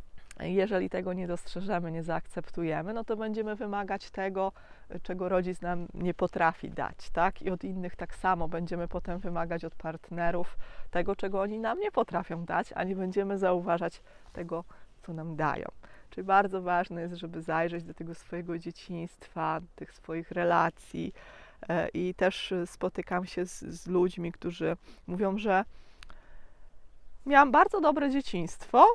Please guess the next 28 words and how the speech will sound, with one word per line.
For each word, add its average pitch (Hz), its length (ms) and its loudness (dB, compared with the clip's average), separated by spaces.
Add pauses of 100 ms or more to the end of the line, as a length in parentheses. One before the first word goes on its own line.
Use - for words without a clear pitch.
e, 226 520 2 (520)
e, 208 380 2 (140)
<laughs> 247 280 -2
tak, - 340 4 (540)
cudownych 285 540 8
rodziców 262 460 0
i 254 60 0
tak 220 200 2
dalej. 151 400 0 (460)
Ale 415 380 8
widzę, 294 280 4
że 233 140 2
ma 214 140 6
jakieś 196 260 -2
nałogi, 214 600 4
czy, 190 440 -4
czy 208 160 -6
no 208 140 -4
po 220 120 -4
prostu, 226 680 0
em, 202 400 -4
jakby 202 280 -6
emanuje, 226 600 0
że 214 100 -6
coś - 240 -10
nie 220 220 2
gra, - 220 -8 (140)
nie? 214 200 -2